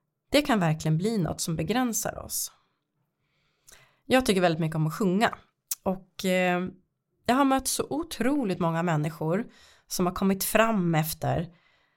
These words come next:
att, eh, vi har haft konsert med kören eller någon gång när jag har sjungit. Och så har de sagt så här: "Vad roligt det måste vara att sjunga. Jag kan inte sjunga." Det har jag fått höra ända sedan jag var liten.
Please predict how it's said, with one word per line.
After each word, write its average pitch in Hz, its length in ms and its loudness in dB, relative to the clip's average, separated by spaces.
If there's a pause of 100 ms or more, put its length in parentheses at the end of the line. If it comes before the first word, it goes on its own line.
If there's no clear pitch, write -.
(260)
att, - 400 -6
eh, 160 100 0
vi 160 120 2
har 160 40 2
haft 156 180 -2
konsert 160 640 -2
med - 180 -6
kören 170 600 -4
eller - 380 -4 (140)
någon 208 180 2
gång 156 200 2
när 156 60 0
jag - 60 -4
har 151 100 -8
sjungit. 160 340 -2
Och 185 60 -4
så 208 100 2
har 190 40 4
de 190 80 4
sagt - 280 -4
så 143 80 -4
här: 143 240 -4 (440)
"Vad - 140 0
roligt 277 440 4
det 302 60 0
måste 190 240 0
vara - 120 -4
att - 60 -6
sjunga. - 440 -6 (460)
Jag 269 200 4
kan 277 300 4
inte 160 200 0
sjunga." 113 460 -4 (500)
Det 240 120 4
har 220 80 6
jag 160 160 2
fått - 120 -10
höra 139 300 -2
ända 131 180 -4
sedan - 160 -4
jag 127 80 -4
var 127 80 -6
liten. 151 680 -6